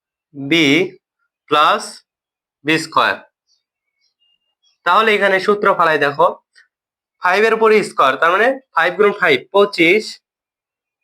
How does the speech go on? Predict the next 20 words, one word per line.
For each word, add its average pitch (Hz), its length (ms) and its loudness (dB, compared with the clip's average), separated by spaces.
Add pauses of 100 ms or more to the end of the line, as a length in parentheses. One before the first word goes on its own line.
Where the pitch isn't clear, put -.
(320)
এ 165 100 2 (140)
স্কয়ার 110 320 0 (880)
প্লাস, 135 280 -2 (1120)
এই 196 160 2
সংখ্যাগুলাই 220 560 2
গুণ 220 120 2 (100)
করবো 151 160 4 (100)
আমরা। 110 160 -2 (720)
পাঁচ 202 240 2
দুগুণ 208 260 4 (160)
দশ, 143 180 2 (540)
নয় 185 260 0
দশে 190 280 -2
নব্বই, 160 360 2 (1000)
তাহলে 180 260 2 (120)
নব্বই 208 380 4 (840)
a 185 180 4 (600)
into 175 260 2 (640)
m 120 40 -8 (760)
প্লাস 151 280 0